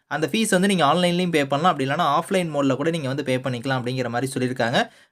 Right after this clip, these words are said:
நைன்டீன்த் மார்ச்சுக்குள்ளார நீங்க வந்து ஆன்லைன்ல வந்து நீங்க அப்ளை பண்ணிக்கணும். நீங்க ஒரு இந்தியன் சிட்டிசனா இருக்கிறவங்க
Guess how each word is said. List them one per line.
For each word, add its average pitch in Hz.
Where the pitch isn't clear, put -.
நைன்டீன்த் 196
மார்ச்சுக்குள்ளார 156
நீங்க 147
வந்து 156
ஆன்லைன்ல 143
வந்து 156
நீங்க 135
அப்ளை 139
பண்ணிக்கணும். 139
நீங்க 143
ஒரு 135
இந்தியன் 190
சிட்டிசனா 156
இருக்கிறவங்க 135